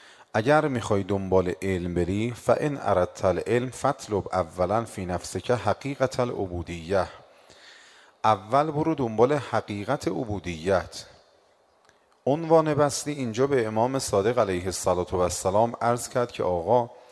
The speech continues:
مقصود شما از حقیقت عبودیت چیست؟ خوب انسان مطلبی رو اگر متوجه نمیشه سوال بکنه، مبادا بر اساس آنچه که میفهمد تفسیر بکنه و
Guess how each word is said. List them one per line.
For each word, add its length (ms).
مقصود 640
شما 360
از 180
حقیقت 760
عبودیت 840
چیست؟ 560
خوب 240
انسان 500
مطلبی 600
رو 140
اگر 260
متوجه 760
نمیشه 360
سوال 480
بکنه، 520
مبادا 560
بر 140
اساس 500
آنچه 500
که 160
میفهمد 1080
تفسیر 580
بکنه 420
و 120